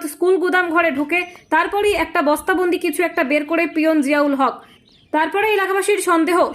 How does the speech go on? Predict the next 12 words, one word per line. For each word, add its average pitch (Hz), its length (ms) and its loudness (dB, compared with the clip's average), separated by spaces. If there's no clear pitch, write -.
সবজির 320 360 0
মধ্যে 392 260 -2
হয়তো 370 280 0
কিছু 359 240 -2
একটা 370 160 -2
নিয়ে 330 220 2
বের 285 200 2
হচ্ছে। 269 460 -2
তারপরই 302 380 0
এলাকাবাসীর 320 520 0
সন্দেহ 302 380 2
হয়। 240 180 -2